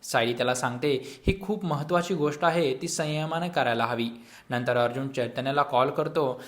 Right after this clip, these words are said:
आणि सांगतो, "आत्ताच्या आत्ता माझ्या घरी ये, मला महत्त्वाचं बोलायचं आहे. कधीतरी मनापासून तू मला तुझा मित्र मानलं असशील तर प्लीज घरी ये." नंतर चैतन्य येतो असं म्हणतो.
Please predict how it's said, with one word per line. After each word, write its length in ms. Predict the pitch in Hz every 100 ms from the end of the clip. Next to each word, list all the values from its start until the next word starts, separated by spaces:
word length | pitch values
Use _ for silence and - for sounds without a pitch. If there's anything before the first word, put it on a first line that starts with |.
| -
आणि 160 | 160 180
सांगतो, 360 | 180 175 180 196
"आत्ताच्या 440 | 156 - 170 180
आत्ता 200 | 165 170
माझ्या 280 | 147 127 143
घरी 240 | 135 143
ये, 240 | 160 143 135
मला 240 | 131 151
महत्त्वाचं 560 | 147 135 139 170 170 147
बोलायचं 400 | 127 113 110 117
आहे. 180 | 120 110 -
कधीतरी 340 | 196 214 233
मनापासून 500 | 220 170 165 170 180
तू 160 | 180 175
मला 240 | 165 160
तुझा 240 | 160 151 160
मित्र 280 | 143 170
मानलं 340 | 175 156 151 151
असशील 600 | 151 175 139 - - -
तर 60 | 165
प्लीज 360 | 190 202 180
घरी 200 | 135 120
ये." 200 | 117 117 - -
नंतर 240 | 120 120
चैतन्य 440 | - 117 113 131
येतो 280 | 135 127 151
असं 180 | 139 160
म्हणतो. 520 | 151 151 143 127 123